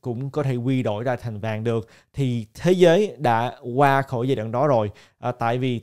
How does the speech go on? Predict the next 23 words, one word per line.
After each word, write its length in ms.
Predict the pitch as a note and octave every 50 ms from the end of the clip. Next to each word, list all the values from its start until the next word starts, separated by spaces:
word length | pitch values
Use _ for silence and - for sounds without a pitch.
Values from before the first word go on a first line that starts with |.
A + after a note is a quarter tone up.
| _ -
thật 180 | - C3+ -
sự 260 | - - B2+ A#2+ B2
đó 200 | C3 C#3+ C#3+ C#3
là 140 | C3 B2 A#2
một 180 | A2+ A2 G#2+ G#2+
loại 240 | A2+ A2 G2+ G#2+ A2+ -
tiền 180 | - B2 A#2 G#2
tệ 300 | - A2 G#2+ G#2+ A2 A#2
mà 120 | A#2 A2
được 160 | A2 A2 G#2
hỗ 220 | - G#2 A2 A2+ B2
trợ 240 | - B2 G#2+ G#2+ G#2+
bởi 240 | G#2+ G#2+ G#2 G#2+ B2
vàng 340 | A#2+ C#3 C3 B2 A2+ A2 A2
đó 80 | A#2 A2+
thì 120 | - B2 A2
có 140 | - C3 C#3+
nhiều 180 | C#3+ C3 A2+
hạn 220 | G#2 G2+ G2 G#2 G2+
chế 180 | - B2+ C3+
lắm 140 | D3+ D3 C#3+
các 100 | C3+ C#3
bạn. 200 | A#2+ G#2+ G#2+